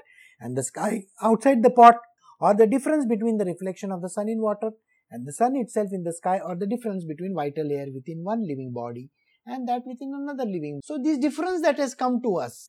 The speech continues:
why this duality has come? I sleep, I get up, I eat, I drink, I go to work, I come back and I go to sleep again. Then I wake up again. God is there, I am here. This is what the basic reality for human beings is. This is called duality.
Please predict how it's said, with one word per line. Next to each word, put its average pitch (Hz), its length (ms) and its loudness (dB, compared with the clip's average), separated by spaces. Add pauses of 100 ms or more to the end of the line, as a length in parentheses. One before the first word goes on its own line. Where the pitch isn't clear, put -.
(100)
why 220 200 -8
this 269 160 -4
duality 247 500 0
has 254 180 -2
come? 294 240 -6 (360)
I 190 120 4
sleep, 285 460 6 (200)
I 143 120 0
get 202 260 4
up, 254 240 0
I 143 60 -4
eat, 226 400 0 (120)
I 135 160 -4
drink, 247 380 0
I 127 100 -8
go 147 180 2
to 226 120 2
work, 240 320 6
I 139 100 -6
come 202 260 0
back 254 280 0
and 139 140 -6
I 139 60 -8
go 151 140 -2
to 196 100 -2
sleep 214 260 -2
again. 233 380 0 (300)
Then 180 200 2
I 233 80 8
wake 277 200 4
up 254 140 4
again. 120 340 0 (320)
God 233 300 8
is 247 160 4
there, 269 300 4
I 190 120 4
am 208 200 8
here. 123 200 4 (360)
This 208 240 2
is 240 100 4
what 226 180 8
the 247 80 8
basic 190 420 6
reality 185 480 4
for 185 120 0
human 143 380 2
beings 123 220 -4
is. 98 140 -12
This 170 200 -4
is 277 120 -6
called 285 220 2
duality. 208 600 8